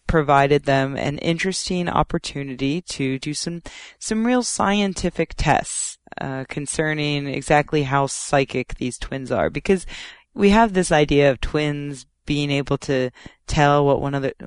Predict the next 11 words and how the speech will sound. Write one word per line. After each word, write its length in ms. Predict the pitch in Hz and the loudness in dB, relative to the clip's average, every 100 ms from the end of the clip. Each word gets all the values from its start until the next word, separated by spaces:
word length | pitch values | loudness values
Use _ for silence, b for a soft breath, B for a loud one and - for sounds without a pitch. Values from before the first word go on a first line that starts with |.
| 156 | -2
one 220 | 151 151 | -2 0
another 320 | 143 139 131 | -2 -2 0
is 160 | 127 - | -2 0
thinking 520 | - 196 - 165 147 | 0 0 0 -2 -2
and 200 | 131 131 | -4 -6
feeling 760 | - 175 165 165 156 151 151 156 | -6 -2 0 0 0 -4 -6 -4
at 200 | 143 - | -4 -4
the 80 | |
time. 420 | - 147 143 139 139 | -4 0 2 2 2
If 120 | 135 | 2
any-, 220 | 165 | 2